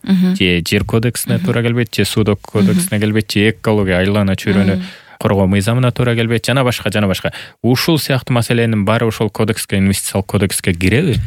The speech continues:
Speaker 2: И-
Speaker 1: Албетте.
Speaker 2: Мгм.
Speaker 1: А, ушул маселелерди, э,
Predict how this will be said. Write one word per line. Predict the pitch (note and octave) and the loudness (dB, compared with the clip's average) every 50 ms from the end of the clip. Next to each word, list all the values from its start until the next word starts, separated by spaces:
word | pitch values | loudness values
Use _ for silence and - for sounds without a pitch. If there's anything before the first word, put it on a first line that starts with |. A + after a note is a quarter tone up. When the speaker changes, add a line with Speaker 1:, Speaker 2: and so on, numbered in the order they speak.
| - - _ - - | -6 -12 _ -20 -8
Speaker 2:
И- | - G#2 B2+ | -4 -2 0
Speaker 1:
Албетте. | E3 F#3+ F#3 G3 G3 _ _ - G3 G#3 - - _ _ | 2 2 2 2 0 _ _ -8 -8 -8 -8 -14 _ _
Speaker 2:
Мгм. | - F#2+ - - G#2 A2+ - | -2 0 0 0 -2 -2 0
Speaker 1:
А, | - F3 F3 F3 F3 F3 F3 | 0 0 2 2 2 2 0
ушул | E3+ - - F#3+ - A3+ A3+ | 0 0 -2 -2 -2 0 2
маселелерди, | G#3+ G#3 G3+ G#3 - G#3 G#3 G#3 G#3 G3+ F#3+ F#3+ F#3 G3+ G3+ G3+ F#3 E3+ - - - _ | 2 2 2 0 -2 -2 0 0 0 -2 -4 -4 -2 0 0 2 0 0 -2 -6 -6 _
э, | D#3+ E3 D#3+ D#3+ D#3+ E3 | -6 -4 -4 -4 -6 -6